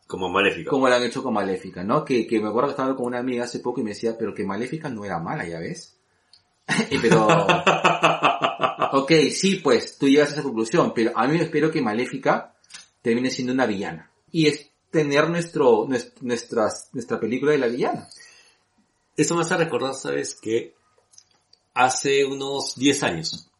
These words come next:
Speaker 1: yo vi un anime que a mí me gustó mucho, que era, este, Madoka Mágica. Que Madoka Mágica toma el tema de las Magical Girls, o sea,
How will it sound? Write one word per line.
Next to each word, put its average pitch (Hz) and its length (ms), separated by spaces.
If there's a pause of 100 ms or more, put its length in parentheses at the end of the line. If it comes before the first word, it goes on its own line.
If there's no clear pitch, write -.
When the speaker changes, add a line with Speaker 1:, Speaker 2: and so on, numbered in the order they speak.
(140)
Speaker 1:
yo 107 200
vi 117 120
un 117 120
anime 113 540 (380)
que - 80
a 101 40
mí 113 60
me 127 80
gustó 110 280
mucho, 110 300 (200)
que 95 140
era, 98 220
este, 92 220
Madoka 95 360
Mágica. - 520 (600)
Que 110 100
Madoka 127 360
Mágica 147 600 (560)
toma 147 260
el 135 80
tema 156 340
de 135 60
las 113 160
Magical 127 400
Girls, - 480
o 85 100
sea, 107 280